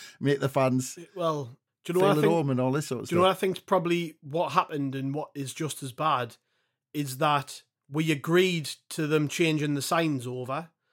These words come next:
Speaker 2: but we just weren't aware of what was on them, or if we were, it was kinda just brushed
Speaker 1: Yeah.
Speaker 2: off. And actually, you know,
Speaker 1: Yeah.
Speaker 2: and again, feeds into this narrative that off the pitch, there's not enough focus on the real
Speaker 1: No.
Speaker 2: things, and that, and that we just allowed it to happen.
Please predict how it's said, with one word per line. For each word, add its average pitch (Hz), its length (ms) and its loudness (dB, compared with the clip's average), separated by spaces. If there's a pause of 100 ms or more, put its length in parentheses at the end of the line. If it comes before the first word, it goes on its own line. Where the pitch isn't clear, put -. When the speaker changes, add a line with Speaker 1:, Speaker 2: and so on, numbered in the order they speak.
(240)
Speaker 2:
but 151 140 -8
we 151 80 -2
just 147 320 -4
weren't 180 340 2
aware 170 400 2
of 131 100 -4
what 165 220 -2
was 147 140 -2
on 165 200 2
them, 135 120 -2
or 143 120 0
if 147 120 -6
we 160 100 0
were, 143 400 -2 (440)
it 156 100 -6
was 170 100 -6
kinda 185 240 6
just 156 220 -4
brushed 156 280 -2
Speaker 1:
Yeah. 165 80 4
Speaker 2:
off. 185 200 0 (260)
And 160 140 2
actually, 196 320 2
you 156 220 2
know, 175 60 4
Speaker 1:
Yeah. 143 120 0
Speaker 2:
and 180 120 -2
again, 185 580 0
feeds 180 400 -6
into 175 200 -4
this 180 220 -4
narrative 156 500 0 (280)
that 156 100 -2
off 175 160 -2
the 170 80 -4
pitch, - 460 -4 (560)
there's 151 160 -6
not 180 120 2
enough 175 160 0
focus 175 380 -2
on 165 100 2
the 156 60 0
real 151 180 -2
Speaker 1:
No. 127 40 -6
Speaker 2:
things, 175 420 -4 (140)
and 160 180 -2
that, 151 300 0 (400)
and 160 160 0
that 170 200 0
we 165 160 0
just 165 440 0
allowed 208 320 4
it 262 100 -6
to 156 60 -8
happen. 120 360 -10